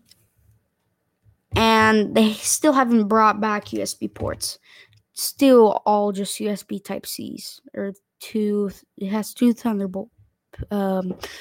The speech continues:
ports, but they still haven't brought back the U S B ports.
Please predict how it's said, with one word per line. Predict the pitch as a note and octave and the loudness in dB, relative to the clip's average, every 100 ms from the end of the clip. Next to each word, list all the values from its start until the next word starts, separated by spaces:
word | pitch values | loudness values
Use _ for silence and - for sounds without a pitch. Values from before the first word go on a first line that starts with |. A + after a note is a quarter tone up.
| - | -20
ports, | - F#3+ G3 - - | -12 -10 -8 -10 -14
but | - - | -16 -8
they | F#3+ F#3+ | -4 -4
still | - G3 | -6 -6
haven't | F#3+ F#3 F#3 | -6 -4 -6
brought | F#3 G3+ - | -6 -8 -8
back | - - - _ _ _ _ _ G#3 | -8 -10 -16 _ _ _ _ _ -4
the | F#3+ F#3 F3+ | -2 -2 -2
U | F#3 | -6
S | F3 | -8
B | - F#3 | -10 -12
ports. | - - - - | -12 -18 -16 -16